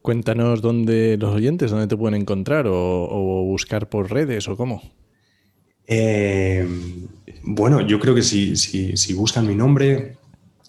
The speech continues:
Speaker 2: Daniel Ortiz Gonzalo, pues aparecerá la página web de la universidad. En, también estoy en Twitter, no, no soy muy activo, pero de vez en cuando participo, de Ortiz Gonzalo. Y,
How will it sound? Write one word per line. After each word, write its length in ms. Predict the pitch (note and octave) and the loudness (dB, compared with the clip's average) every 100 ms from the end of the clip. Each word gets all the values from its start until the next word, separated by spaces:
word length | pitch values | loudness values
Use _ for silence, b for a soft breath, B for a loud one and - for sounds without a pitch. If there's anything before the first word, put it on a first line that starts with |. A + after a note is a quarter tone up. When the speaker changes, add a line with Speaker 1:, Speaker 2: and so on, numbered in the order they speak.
| - - | -18 -10
Speaker 2:
Daniel 220 | G2+ F#2 | -6 -2
Ortiz 200 | G2+ G2 | -2 -2
Gonzalo, 320 | G2 F#2 A2+ A2+ | -2 -2 -4 -4
pues 140 | - | -6
aparecerá 640 | - F#2 E2 F#2+ F2+ F#2 | -8 -8 -6 -4 -2 -2
la 340 | F#2 F2 F2 F2 | 0 0 0 0
página 300 | G2 F#2+ F#2+ | -2 0 2
web 160 | F#2 F#2+ | 2 2
de 80 | |
la 80 | F#2 | 2
universidad. 640 | F2+ F2+ F2 F#2+ A#2+ D#3 B B B B B - | 2 2 0 0 0 0 B B B B B -2
En, 560 | F#2+ F#2+ F#2 F2+ F2 | 2 2 4 2 2
también 580 | F2 F#2 G#2+ G#2+ G#2 F#2+ | 0 2 4 4 4 2
estoy 260 | F2 - G2+ | 0 0 2
en 100 | F#2+ | 4
Twitter, 320 | G2 D3+ C3+ | 4 6 6
no, 260 | A#2 A2 A2 | 4 4 2
no 160 | A2 A2 | 2 2
soy 140 | A#2+ | 4
muy 140 | A2 G#2 | 4 4
activo, 280 | G2 D#3+ B2+ | 4 4 6
pero 120 | G2+ | 4
de 60 | F#2+ | 2
vez 80 | |
en 100 | G#2 | 2
cuando 380 | G2+ G2+ G2 F#2+ | 4 4 4 2
participo, 920 | F#2+ F#2+ G2 F#2+ C3+ C#3+ C#3+ C#3 - - | 0 0 2 2 2 2 2 0 -6 -4
de 600 | G#2+ G2 G#2 G2+ G2 G2 | -2 2 4 4 0 -2
Ortiz 300 | G2 F2+ A2 | -4 0 2
Gonzalo. 580 | G2+ G2 G#2+ B2+ - - B B B B B B B B _ | 2 2 2 2 2 -2 B B B B B B B B _
Y, 640 | - G2+ F2+ F2 E2 E2 | -2 0 2 2 2 0